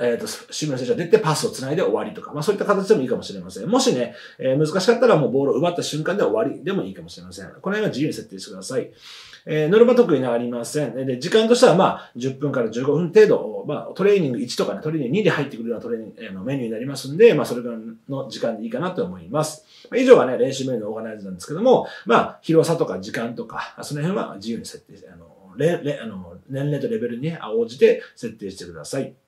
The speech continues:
はい、次に練習メニューのテーマなんですけども、えー、一応、まあ、これ、いつも練習メニューの時に言ってますけども、僕の場合は三つの項目を、えー、練習メニューのテーマとしています。まず一つ目は目的なんですけども、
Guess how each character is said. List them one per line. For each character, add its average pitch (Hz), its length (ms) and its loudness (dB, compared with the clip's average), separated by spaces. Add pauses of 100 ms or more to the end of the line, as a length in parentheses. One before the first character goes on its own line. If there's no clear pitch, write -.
(160)
は - 80 -12
い、 - 40 -10
次 240 200 4
に 160 80 6
練 240 160 6
習 247 240 0
メ 262 120 4
ニ 247 80 4
ュ - 20 4
ー 151 40 2
の 123 60 0
テ 254 200 8
ー - 20 8
マ 160 60 4
な 113 80 -2
ん 107 40 -10
で - 60 -14
す - 60 -10
け - 80 -6
ど 160 40 -4
も、 202 240 2 (240)
え 151 460 2 (560)
ー、 180 60 -6
一 233 200 6
応、 208 60 4
ま 214 80 8
あ、 170 40 8
こ 226 100 10
れ、 196 80 10 (120)
い 190 80 0
つ 254 120 0
も 151 140 4
練 165 140 4
習 190 140 0
メ 202 60 0
ニ 180 60 -2
ュ - 20 2
ー 147 40 4
の 123 40 0
時 - 20 -2
に 113 60 -4
言 113 100 -8
っ - 20 -20
て 160 60 0
ま 160 120 0
す 156 60 -4
け 151 80 -2
ど 139 80 -2
も、 170 80 2
僕 147 180 0
の 208 100 -2
場 214 100 4
合 220 160 10
は 214 120 6
三 165 160 2
つ - 80 -10
の 240 180 2
項 147 220 0
目 143 240 -6
を、 196 300 8 (180)
え 120 80 -2
ー、 120 40 2
練 147 160 0
習 143 140 -4
メ 160 100 0
ニ 151 60 0
ュ 123 40 -2
ー - 40 -4
の 104 60 -8
テ 165 160 -4
ー 117 40 -4
マ 139 60 -6
と 175 100 -4
し - 100 -6
て 107 60 -8
い 92 60 -6
ま 92 80 -10
す。 113 100 -8
ま 185 60 0
ず 196 80 0
一 - 160 4
つ 220 80 -4
目 233 80 6
は 113 60 2
目 123 280 -4
的 190 320 -2
な 120 80 -4
ん 98 60 -6
で 90 40 -12
す - 80 -14
け 110 80 -12
ど 127 60 -10
も、 196 300 0